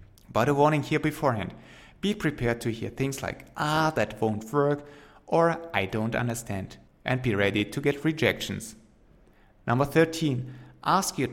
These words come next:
ten closest friends for feedback. Invite them for a coffee, which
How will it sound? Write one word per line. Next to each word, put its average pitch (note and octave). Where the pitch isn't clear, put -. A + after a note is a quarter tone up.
ten D3+
closest -
friends C3
for C#3+
feedback. -
Invite A#2+
them G3
for D3+
a C3
coffee, G#2+
which C#3